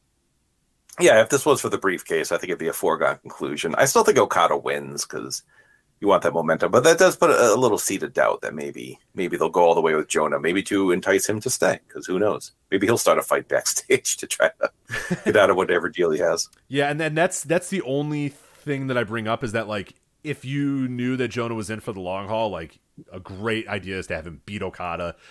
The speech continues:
Speaker 2: like, beat him in a couple minutes, like, set him up as, like, "Oh my God, this guy," like, similar to what they, you know, they've done, you know, in past years they did with Balak Fale before, by the, you know, he became what he is <laughs> now, which is pretty much unusable on any level whatsoever. But, like,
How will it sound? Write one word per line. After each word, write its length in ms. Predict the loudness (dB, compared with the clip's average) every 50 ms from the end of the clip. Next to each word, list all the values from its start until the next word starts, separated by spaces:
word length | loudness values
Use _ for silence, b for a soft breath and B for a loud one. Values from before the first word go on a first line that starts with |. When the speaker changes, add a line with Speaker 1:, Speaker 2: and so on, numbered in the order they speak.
| b b
Speaker 2:
like, 160 | -6 -6 -2
beat 120 | -2 -2
him 80 | -2 0
in 60 | -2
a 40 | -4
couple 240 | -4 -6 -8 -8 -10
minutes, 380 | -8 -8 -6 -6 -6 -8 -8
like, 120 | -10 -10 -10
set 240 | -8 -2 -2 0
him 120 | 0 0 -2
up 180 | -4 -6 -8
as, 100 | -10 -12
like, 140 | -12 -12 -12 -8
"Oh 140 | -8 -6 -6
my 140 | -6 -8 -6
God, 240 | -6 -6 -6 -6
this 120 | -8 -8 -8
guy," 120 | -8 -6
like, 240 | -4 -4 -6 -6 -8 b b b b b
similar 240 | -8 -8 -4 -2 -2
to 60 | -2
what 120 | 0 2
they, 140 | 2 0 0
you 120 | 0 -2 -4
know, 80 | -2
they've 160 | -2 -2 -4 -2
done, 320 | -2 -2 -2 -2 -6 -12 _ _ _ _ _ _ _
you 100 | -10 -6
know, 80 | -6 -4
in 120 | -4 -4
past 300 | -4 -2 -2 -2 -4 -4
years 160 | -6 -6 -4
they 60 | -4 -4
did 100 | -4 -4
with 120 | -4 -2
Balak 260 | -2 -2 -4 -4 -6 -6
Fale 320 | -6 -6 -6 -6 -8 -12
before, 340 | -14 -16 -12 -10 -10 -10 -10
by 220 | -12 -12 -12 -12
the, 120 | -14 -16 -18 _ -20 -20 -18
you 100 | -18 -18
know, 60 | -16
he 120 | -18 -20 -20 _ _ _ _ _ _ _ _ _ _ _ _ _ _ _ -18
became 280 | -12 -6 -6 -4 -4
what 80 | -4 -8
he 60 | -8
is 200 | -8 -8 -8 -8
<laughs> 0 |
now, 80 | -10 -10 -6
which 240 | -4 -4 -4 -4 -6
is 100 | -16 -12
pretty 180 | -12 -10 -10
much 160 | -8 -10 -10
unusable 520 | -10 -10 -10 -10 -10 -10 -10 -12 -12 -12 b b b b b b b
on 180 | -8 -6 -4 -4
any 80 | -4
level 200 | -4 -4 -4 -4 -4
whatsoever. 400 | -6 -4 -2 -2 -2 -2 -2 -4
But, 180 | -4 -4 -2
like, 240 | 0 0 -2 -2 -6